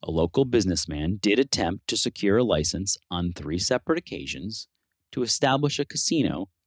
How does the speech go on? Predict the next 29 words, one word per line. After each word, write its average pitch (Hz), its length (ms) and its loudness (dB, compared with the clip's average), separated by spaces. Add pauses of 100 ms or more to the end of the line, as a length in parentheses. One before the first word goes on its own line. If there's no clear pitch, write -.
(120)
at - 140 -8
various 139 560 4
locations 87 760 -2
around 71 420 -8
the 87 60 -4
battlefield. - 600 -6 (1600)
For 175 160 4
those 349 240 6
who - 100 6
have 104 100 6
never 90 240 2
visited, 85 560 -8 (360)
the 240 120 0
Gettysburg 214 540 4
battlefield 80 560 -2 (220)
sprawls 160 560 4
around 80 540 -2
the 67 80 -10
charming 80 560 -2
borough 71 320 2
of 76 140 -10
Gettysburg. 78 580 -6 (880)
There - 180 4
are 139 60 6
many 247 340 4
places 104 640 0 (100)
where 98 200 -4
conflict 143 580 -2
occurred 85 560 2